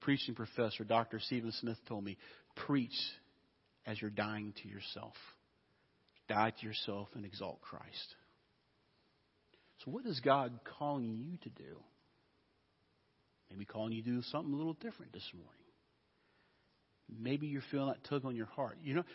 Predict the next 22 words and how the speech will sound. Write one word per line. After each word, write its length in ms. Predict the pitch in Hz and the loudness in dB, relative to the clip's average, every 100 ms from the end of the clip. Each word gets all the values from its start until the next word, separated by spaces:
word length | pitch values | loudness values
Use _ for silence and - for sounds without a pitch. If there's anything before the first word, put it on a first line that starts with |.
| - - | -8 2
you're 80 | |
not 180 | 196 196 | 4 4
quite 260 | - 214 208 - | 6 6 6 4
sure 120 | 208 | 6
what 220 | 190 220 | 8 6
he's 200 | 208 180 - | 4 0 0
calling 320 | 185 185 175 | -2 0 2
you 80 | 156 - | 0 2
to, 160 | 170 | 2
but 140 | 156 127 | 2 -2
he's 220 | 127 123 | -4 -4
calling 400 | - - 156 156 | -6 0 2 2
you 60 | 151 | -2
to 120 | 135 | -2
something. 600 | 123 - 139 135 101 90 - - - - _ _ _ _ _ _ _ _ - _ - | -2 -2 -2 -6 -8 -10 -14 -20 -20 -20 _ _ _ _ _ _ _ _ -20 _ -2
And 140 | 139 | 2
perhaps 580 | 147 131 - 185 180 - | 2 4 10 10 8 4
it's 140 | 127 | 2
as 120 | 123 - | 0 0
easy 480 | 170 170 175 170 - | -2 0 -2 -4 0
as 260 | 123 117 | 0 0
this. 340 | 113 101 92 | -2 -2 -4